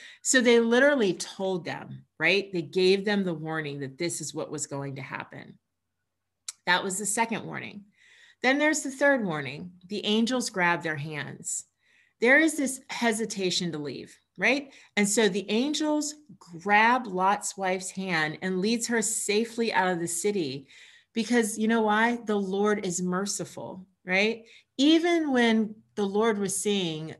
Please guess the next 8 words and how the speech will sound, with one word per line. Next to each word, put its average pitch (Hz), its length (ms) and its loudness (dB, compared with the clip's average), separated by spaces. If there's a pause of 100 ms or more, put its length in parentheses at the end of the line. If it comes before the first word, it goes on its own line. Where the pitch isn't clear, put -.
(140)
their 180 200 0
disobedience, 160 920 -4
their, 175 440 4 (540)
um, 165 480 2
reluctancy 180 1500 0
to, 165 720 2 (200)
you 180 140 -2
know 151 440 -4